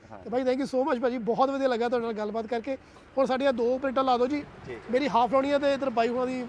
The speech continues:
Speaker 2: ਫੁੱਲ ਲਾਉਣੀ ਹੈ।
Speaker 1: ਠੀਕ ਹੈ।
Speaker 2: ਠੀਕ ਹੈ ਭਾਜੀ, thank you ਜੀ। ਤੇ ਇੱਧਰ ਸਾਡੀ ਪਲੇਟ ਹੋ ਰਹੀ ਹੈ ਰੈਡੀ। ਆਹ ਆ ਗਈ ਇੱਕ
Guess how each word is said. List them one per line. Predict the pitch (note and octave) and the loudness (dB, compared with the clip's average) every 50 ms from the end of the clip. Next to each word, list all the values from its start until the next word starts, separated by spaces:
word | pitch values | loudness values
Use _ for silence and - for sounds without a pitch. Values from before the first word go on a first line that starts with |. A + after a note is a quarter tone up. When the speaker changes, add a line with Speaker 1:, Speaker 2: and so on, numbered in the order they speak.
| - - - | -10 -8 -8
Speaker 2:
ਫੁੱਲ | A3+ G#3 | -6 -6
ਲਾਉਣੀ | F#3 F3 E3 | -6 -8 -10
ਹੈ। | D#3 D3 C#3 C#3 - - | -14 -16 -18 -18 -16 -14
Speaker 1:
ਠੀਕ | B2+ A2+ | -14 -12
ਹੈ। | - - | -10 -6
Speaker 2:
ਠੀਕ | B3 C#4+ | -2 0
ਹੈ | C#4+ | 0
ਭਾਜੀ, | C#4+ D4 D4 C#4 - - - - | 0 0 -2 -6 -10 -16 -16 -14
thank | G#3+ G3 - | -12 -12 -10
you | G3+ E3 | -12 -12
ਜੀ। | C#3+ - - - - - - - - - - - - - - - - - - - - - - - - | -14 -16 -20 -20 -20 -20 -20 -20 -20 -20 -20 -20 -20 -20 -20 -20 -20 -20 -20 -20 -20 -20 -18 -12 -8
ਤੇ | A3 G#3+ G#3+ G#3+ G3 - - - - - - | -6 -6 -4 -6 -6 -8 -12 -18 -18 -10 -8
ਇੱਧਰ | B3 B3 C4+ C4+ | -6 -2 -2 0
ਸਾਡੀ | A#3+ C4 A#3 B3+ | 0 0 -2 -2
ਪਲੇਟ | A#3 A#3+ A#3 A#3 | -4 -2 -2 -2
ਹੋ | A#3 A#3 A#3+ | 0 0 0
ਰਹੀ | A#3 B3 A#3+ | 0 0 0
ਹੈ | A3+ | 0
ਰੈਡੀ। | G#3+ G#3 G3+ B3+ C4 C4 G#3 - - - - - - - - - - - - - - - - - - - - B2+ B2+ B2+ C3 C3 C3 C3 - - - - B2+ C3 B2+ G1+ G1+ G1+ G1+ G1+ G1+ G1+ G1+ G1+ G1+ G1+ G1+ G1+ G1+ G1+ G1+ G1+ G1+ G1+ G1+ G1+ G1+ G1+ G1+ G1+ G1+ G1+ G1+ G1+ G1+ G1+ G1+ G1+ G1+ G1+ G1+ G1+ - - - - - - - - - - - - - - - A3 | 0 -2 -2 -2 -2 -4 -6 -10 -16 -18 -20 -20 -20 -20 -20 -20 -20 -20 -18 -18 -18 -18 -18 -18 -18 -16 -16 -16 -16 -16 -18 -18 -18 -18 -18 -18 -18 -18 -18 -18 -16 -16 -16 -14 -14 -16 -16 -16 -16 -16 -16 -16 -18 -18 -18 -18 -18 -16 -16 -14 -14 -14 -14 -16 -16 -16 -18 -18 -18 -18 -18 -18 -20 -20 -20 -20 -20 -20 -20 -20 -20 -20 -20 -20 -20 -20 -20 -20 -20 -20 -20 -12 -4 0
ਆਹ | A#3 B3 A#3+ A3 | 2 4 4 4
ਆ | G#3 G3 | 2 0
ਗਈ | F#3+ A3+ A#3 | 0 0 0
ਇੱਕ | G#3+ - - A3 G#3+ G#3+ A#3+ | 0 0 -2 -4 -4 -4 -4